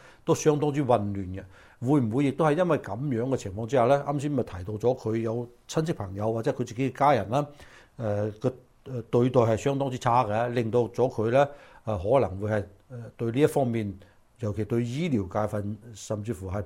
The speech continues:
保險界呢，生怨呢，呢個都有可能嘅。咁啊，所以呢，呃，呢一個等查出嚟之後呢，我哋再去講嘅。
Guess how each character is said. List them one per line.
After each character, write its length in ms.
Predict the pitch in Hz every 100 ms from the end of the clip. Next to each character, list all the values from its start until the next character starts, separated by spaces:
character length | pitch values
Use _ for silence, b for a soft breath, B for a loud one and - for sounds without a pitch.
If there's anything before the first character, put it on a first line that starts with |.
| -
保 80 | 110
險 220 | 117 131
界 100 | 113
呢， 120 | 107
生 400 | 117 - 135 113
怨 220 | 107 104 113
呢， 160 | 139 B B B
呢 140 | B 139
個 60 | 120
都 80 |
有 120 | 120 101
可 60 | 104
能 100 | 95 87
嘅。 120 | 101 - _
咁 220 | 113 120
啊， 80 | 113
所 220 | - 120
以 80 | 127
呢， 180 | 131 139 B B B
呃， 120 | 107 104
呢 100 | 139
一 40 |
個 120 | 139
等 160 | 120 127
查 280 | - 90 98
出 120 | 135
嚟 80 | 101
之 140 | 127
後 80 | 110
呢， 80 | 120
我 100 | 110
哋 80 | 101
再 260 | 107 107
去 340 | 101 107 104 104
講 220 | 110 113
嘅。 100 | 120